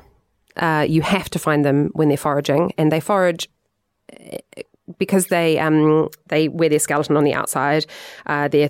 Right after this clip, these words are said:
they're sensitive to, um, you know, fluctuations in temperature. So they only forage when the nectar or the things that they're foraging on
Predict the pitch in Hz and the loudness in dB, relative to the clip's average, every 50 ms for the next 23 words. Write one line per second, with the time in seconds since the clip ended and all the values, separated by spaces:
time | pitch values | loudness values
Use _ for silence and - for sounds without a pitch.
0 | - - 160 147 147 147 - - - - - 139 143 - - 156 147 143 143 139 | -2 -6 -4 -2 0 0 0 -2 -2 -2 -2 -4 -4 -2 0 0 0 2 2 0
1 | 131 - - 143 139 139 143 147 147 - - - _ _ _ _ _ _ _ _ | 0 -2 -2 -2 0 0 0 0 -2 -2 -4 -8 _ _ _ _ _ _ _ _
2 | _ - - 156 147 156 - - _ _ _ - - - - - - 160 147 147 | _ -2 0 2 2 0 -2 -4 _ _ _ -8 -4 -4 -2 -2 0 -2 -2 0
3 | - 156 143 151 - - 202 - - - 147 139 - 151 151 156 208 311 330 311 | 0 0 0 0 0 0 -2 -2 -2 -2 -2 -2 0 0 0 0 2 2 0 0
4 | - 160 135 143 143 147 156 - - - 160 170 170 160 160 156 - - _ _ | 0 0 0 2 0 0 -2 -6 -10 -4 -2 0 2 4 4 2 2 -2 _ _
5 | - 170 180 220 - - - 165 156 156 - - 165 156 151 - - - - - | -2 0 2 2 0 0 -2 -2 -2 0 0 0 0 -2 0 0 -2 -2 -2 0
6 | 196 202 202 196 - 170 160 151 147 147 147 147 | 0 0 0 0 0 2 2 2 2 2 2 0